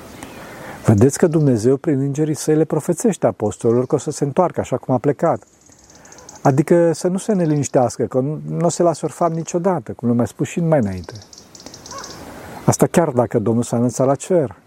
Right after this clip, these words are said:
S-a înălțat, fraților, ca un adevărat biruitor, ca un ecou, ca un erou, ca un erou ducând firea omenească la perfecțiune în ceruri,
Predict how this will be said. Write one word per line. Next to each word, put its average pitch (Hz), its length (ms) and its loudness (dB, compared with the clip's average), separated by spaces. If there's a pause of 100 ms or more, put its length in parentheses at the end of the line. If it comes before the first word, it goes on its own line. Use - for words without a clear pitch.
(880)
S-a - 160 0
înălțat, 123 340 2
fraților, 147 380 2
ca 151 180 -2
un 143 80 -4
adevărat 151 400 -2
biruitor, 147 600 0
ca 113 140 -6
un 110 200 -2
ecou, 135 440 0 (180)
ca 127 120 0
un 117 160 0
erou, 120 380 0 (680)
ca 123 120 0
un 117 140 2
erou 127 320 2
ducând 120 380 -6
firea 160 240 2
omenească 127 500 -2
la 147 100 2
perfecțiune 143 580 -4
în 147 60 0
ceruri, 160 480 -2